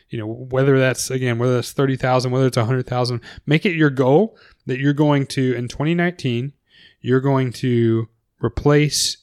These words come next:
your income. So, so you basically, your, um, your sales are going to equal whatever your salary is at your job, whatever you're used to making at your job. And then, and then set up those shorter term goals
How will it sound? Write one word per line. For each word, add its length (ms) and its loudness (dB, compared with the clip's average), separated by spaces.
your 200 -4
income. 360 -6
So, 280 -2
so 140 -2
you 140 2
basically, 380 0
your, 440 0
um, 340 -4
your 160 0
sales 500 4
are 100 -2
going 200 4
to 140 -6
equal 360 2
whatever 260 2
your 160 2
salary 580 -2
is 280 -8
at 180 -8
your 140 -10
job, 400 -8
whatever 200 -6
you're 180 -10
used 300 -4
to 60 -8
making 300 -6
at 40 -14
your 120 -18
job. 300 -14
And 120 2
then, 320 4
and 140 2
then 100 4
set 300 2
up 160 2
those 240 4
shorter 380 4
term 320 0
goals 600 2